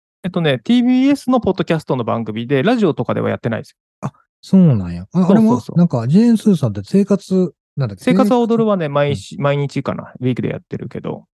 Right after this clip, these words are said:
Speaker 2: あー、そうなんやね。
Speaker 1: それとはまた別。
Speaker 2: へー。別なんや。
Speaker 1: うん。
Speaker 2: あ、
Speaker 1: うん。
Speaker 2: そうなんや。
Speaker 1: です。
Speaker 2: うーん。
Speaker 1: で、もう一個は、あの、これ、あの、桐野先生に媚びを売ってるわけでも何でもなくですね、ゼミごっこですね。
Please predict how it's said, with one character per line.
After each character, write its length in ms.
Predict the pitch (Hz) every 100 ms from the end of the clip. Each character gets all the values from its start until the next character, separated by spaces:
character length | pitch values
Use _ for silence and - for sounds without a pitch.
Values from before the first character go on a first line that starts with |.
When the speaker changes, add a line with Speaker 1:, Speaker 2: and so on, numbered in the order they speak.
| _
Speaker 2:
あ 500 | 123 127 123 113 104
ー、 40 |
そ 200 | 92 147
う 40 | 123
な 220 | 90 82
ん 80 | 85
や 80 | 98 101 101
ね。 60 | - _
Speaker 1:
そ 160 | -
れ 140 | 107 113
と 60 |
は 60 | 117
ま 280 | 117 113 113
た 60 |
別。 300 | 107 110 -
Speaker 2:
へ 40 | 120
ー。 40 | -
別 200 | 143 175
な 120 | 131
ん 60 | 92
や。 160 | 85 -
Speaker 1:
う 40 |
ん。 20 | 107
Speaker 2:
あ、 80 | -
Speaker 1:
う 80 |
ん。 200 | 123 101 -
Speaker 2:
そ 180 | - 120
う 180 | 143 123
な 120 | 90
ん 40 |
や。 60 | 82 87 _ _ _ _ 92
Speaker 1:
で 140 | 90 -
す。 60 |
Speaker 2:
う 20 | 190
ー 20 |
ん。 20 |
Speaker 1:
で、 80 | 208
も 120 | 202
う 40 | 269
一 40 |
個 140 | -
は、 200 | 165 139
あ 40 | 127
の、 480 | 120 123 123 - _ _ _ 165
こ 100 | 196
れ、 160 | 180 170
あ 80 | 151
の、 80 |
桐 120 | 139 226
野 60 |
先 140 | 143 131
生 140 | 123
に 140 | 120
媚 180 | 117 180
び 40 | 123
を 40 |
売 40 |
っ 20 | 113
て 100 | 143
る 60 |
わ 60 | 131
け 60 |
で 80 | 117
も 120 | 110
何 140 | 120 135
で 60 |
も 60 | 127
な 80 | 120
く 60 |
で 80 | 113
す 100 | -
ね、 140 | - 113
ゼ 160 | 117
ミ 100 | 156
ご 140 | 170 131
っ 40 |
こ 80 | 117
で 80 | -
す 80 | _
ね。 120 | -